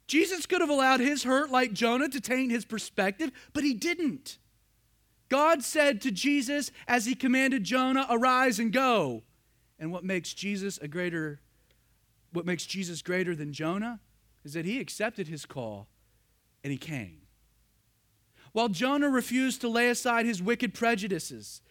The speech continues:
Jesus willingly laid aside his heavenly glory to come to us.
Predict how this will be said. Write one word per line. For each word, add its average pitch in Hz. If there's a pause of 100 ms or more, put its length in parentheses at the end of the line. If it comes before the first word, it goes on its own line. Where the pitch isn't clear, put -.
(200)
Jesus 262
willingly 269
laid 254
aside 247
his 240
heavenly 247
glory 233 (160)
to 262
come 240
to 240
us. -